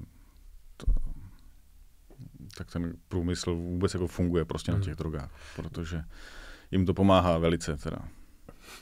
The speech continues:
Speaker 2: Celý průmysl funguje na drogách, to je, ehm, to je hezky řečeno, možná do titulku. Eh, <laughs> eh, když jsme se bavili o tom vašem týmu, tak, eh, jedna z těch diskuzí, která se nedávno vedla ve veřejném prostoru, eh, poměrně intenzivně a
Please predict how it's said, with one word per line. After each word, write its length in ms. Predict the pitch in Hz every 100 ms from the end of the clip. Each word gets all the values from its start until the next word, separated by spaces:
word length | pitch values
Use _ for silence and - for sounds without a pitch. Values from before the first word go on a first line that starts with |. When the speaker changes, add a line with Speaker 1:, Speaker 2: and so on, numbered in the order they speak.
| - -
Speaker 2:
Celý 200 | - 107
průmysl 320 | 123 123 117 -
funguje 240 | 123 135
na 60 | 135
drogách, 340 | 143 117 78
to 100 | -
je, 260 | 113 117 120 - 104 101 101
ehm, 240 | 104 107 110 110 - - - - -
to 120 | -
je 20 | 92
hezky 260 | - -
řečeno, 300 | 95 95 95
možná 220 | 92 98
do 60 | 98
titulku. 460 | - 95 - - - -
Eh, 500 | 107 101 101 104 104 - -
<laughs> 200 | 170 - 170
eh, 40 | 123 - - - 117 104 104 - -
když 220 | 135 120
jsme 100 | 151
se 100 | 165
bavili 200 | 143 151
o 80 | 131
tom 120 | 139
vašem 260 | 127 170 175
týmu, 440 | 156 117 87 110 -
tak, 280 | 110 -
eh, 40 | 117 101 110 107 107 107 -
jedna 280 | 104 120 127
z 60 | 131
těch 120 | 151
diskuzí, 320 | 135 - 135
která 220 | - 123
se 100 | 113
nedávno 320 | 123 123 127 123
vedla 280 | 120 127
ve 80 | 120
veřejném 300 | 117 120 131
prostoru, 580 | 127 120 127 127 123 117
eh, 80 | - 101 98 - -
poměrně 340 | 117 113 117 123
intenzivně 720 | 120 120 113 104 104 101 101
a 140 | 104